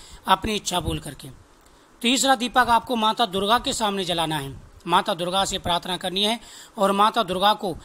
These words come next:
एक नारियल भेंट स्वरूप अर्पण करना है। इससे आपके मन में जो भी कामना है वह मनोकामना पूरी होगी। चौथा दीपक आपको माता लक्ष्मी के सामने जलाना है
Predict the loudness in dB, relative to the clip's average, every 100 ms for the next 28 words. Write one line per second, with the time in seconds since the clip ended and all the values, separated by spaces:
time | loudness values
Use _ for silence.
0 | -6 0 0 0 2 2 2 -2 -2 -4
1 | -4 -6 -6 -6 -8 -6 -4 -2 -2 -2
2 | -6 -10 _ _ _ _ -20 -8 2 4
3 | 6 4 4 -2 -2 -2 -2 -2 0 0
4 | 2 0 0 -4 -12 -20 -4 2 2 2
5 | -2 -2 -2 -2 -2 -2 -4 -8 -12 -18
6 | -20 -20 -20 -20 -20 -20 _ _ _ -4
7 | -2 4 4 4 0 2 2 2 -2 -2
8 | -2 -2 -2 -4 -6 -6 -4 -4 -2 -2
9 | -2 0 -2